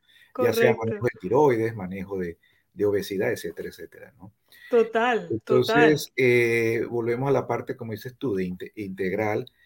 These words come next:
Speaker 1: eh, para embarazadas y no embarazadas.
Speaker 2: Ujú.
Speaker 1: Como te decía, hay mucha información de los problemas de, de tiroides en embarazo y de autismo.
Speaker 2: Ujú.
Speaker 1: Eh,
Speaker 2: Sí.
Speaker 1: han habido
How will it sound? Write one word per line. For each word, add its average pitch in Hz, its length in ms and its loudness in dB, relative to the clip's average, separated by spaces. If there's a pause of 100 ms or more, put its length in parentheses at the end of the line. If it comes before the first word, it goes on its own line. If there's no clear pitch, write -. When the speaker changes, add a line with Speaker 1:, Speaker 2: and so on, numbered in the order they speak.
(380)
Speaker 1:
eh, 98 440 -2
para 101 200 -2
embarazadas 98 640 -6
y 107 40 -6
no 104 100 -10
embarazadas. 104 760 -4
Speaker 2:
Ujú. 220 480 -4
Speaker 1:
Como - 180 -8
te 104 100 -4
decía, 107 160 2
hay 107 80 2
mucha 156 260 -4
información 113 840 -4 (400)
de 104 440 4
los 101 140 -2
problemas 101 640 -4
de, 95 400 2
de 98 140 -4
tiroides 104 520 0
en 107 80 -8
embarazo 104 640 -6
y 101 140 -8
de 92 80 -4
autismo. 175 400 -2
Speaker 2:
Ujú. 247 160 -8 (640)
Speaker 1:
Eh, 98 180 -2
Speaker 2:
Sí. 98 40 -2
Speaker 1:
han 113 140 0
habido 139 480 8